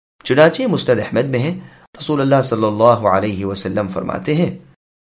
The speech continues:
اللہ تعالیٰ نے مومن کے لیے تعجب ناک فیصلہ کیا ہے۔ اگر اسے راحت ملے اور یہ شکر کرے تو اجر پائے، اور اگر اسے مصیبت پہنچے اور صبر کرے تو اجر پائے۔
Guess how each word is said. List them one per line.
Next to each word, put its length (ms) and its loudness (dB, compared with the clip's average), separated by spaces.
اللہ 260 6
تعالیٰ 360 2
نے 140 2
مومن 420 -2
کے 120 -2
لیے 100 -2
تعجب 460 2
ناک 240 -2
فیصلہ 380 -4
کیا 260 -4
ہے۔ 160 -10
اگر 200 6
اسے 220 2
راحت 360 2
ملے 240 -4
اور 140 0
یہ 100 0
شکر 340 -4
کرے 300 -2
تو 200 -4
اجر 240 -2
پائے، 360 0
اور 80 6
اگر 140 2
اسے 260 -2
مصیبت 540 -2
پہنچے 320 -2
اور 140 0
صبر 380 0
کرے 320 -4
تو 180 -10
اجر 220 -2
پائے۔ 380 -2